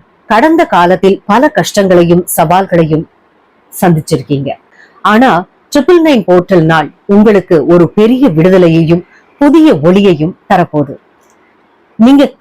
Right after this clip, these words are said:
செலக்ட் பண்ண கார்டுல ஃபர்ஸ்ட் கார்டு Six of Swords. இந்த கார்டு என்ன சொல்லுதுன்னா, நீங்க ஒரு கஷ்டமான நிலைமையிலிருந்து மெதுவா வெளியே வர போறீங்க. வாழ்க்கையில் இருந்த துயரம், தடை, மன அழுத்தம்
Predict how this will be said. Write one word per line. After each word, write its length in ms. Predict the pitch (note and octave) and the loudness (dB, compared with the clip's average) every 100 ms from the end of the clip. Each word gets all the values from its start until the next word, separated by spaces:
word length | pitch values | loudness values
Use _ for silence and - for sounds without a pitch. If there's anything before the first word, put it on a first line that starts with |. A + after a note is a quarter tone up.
| - | -2
செலக்ட் 200 | G#3+ B3+ | -2 0
பண்ண 260 | C#4 G#3+ - | 0 -2 -2
கார்டுல 440 | E3 E3+ G3 D3 - | -2 0 -2 -2 -4
ஃபர்ஸ்ட் 280 | A3+ A3 - | -4 -4 -4
கார்டு 240 | G3 D3 E3 _ - | -2 -2 -4 _ -6
Six 120 | C4 - | -6 -2
of 120 | A#3 - - | -4 -4 -2
Swords. 280 | F3 - - - _ _ _ _ _ | -2 -2 -10 -20 _ _ _ _ _
இந்த 360 | G#3 B3+ D4+ F4 | 0 2 2 0
கார்டு 360 | - F#3 G3+ F3 | 0 0 2 0
என்ன 200 | D#3+ G#3 | 0 -2
சொல்லுதுன்னா, 420 | D#3+ D3+ D#3+ F#3 - _ _ - | -2 -2 0 -2 -4 _ _ -6
நீங்க 600 | F#3 G#3 C4 C#4 A3+ A3 | 0 2 4 2 2 0
ஒரு 200 | F#3+ F3+ | 0 0
கஷ்டமான 640 | F#3+ F3+ - C#4+ C4+ C#4+ | 0 -4 -2 0 2 2
நிலைமையிலிருந்து 840 | A#3+ E3+ F3+ F#3+ E3 D#3+ D#3+ E3+ - _ _ E3+ | 2 2 0 0 0 0 0 0 -2 _ _ 0
மெதுவா 540 | F#3+ G3+ B3 G#3+ G3+ - D#3+ | 2 2 2 0 -2 -4 -4
வெளியே 260 | F3 F#3+ E3 | 0 0 0
வர 220 | D3 D3 | -2 -4
போறீங்க. 280 | D3 C#3 C#3 - _ _ _ _ _ D#3 | -6 -6 -8 -10 _ _ _ _ _ -2
வாழ்க்கையில் 540 | E3+ G3 G3+ G#3 F3 | 0 0 0 -2 2
இருந்த 280 | E3+ F3+ E3 | 2 2 0
துயரம், 520 | - F3 F#3+ G3 G3 | 0 2 2 0 -4
தடை, 400 | F#3+ E3 F3+ F#3+ E3 | -2 0 0 -2 -4
மன 260 | D#3 E3+ F#3+ | -2 0 2
அழுத்தம் 400 | E3 E3 E3+ | 2 0 -2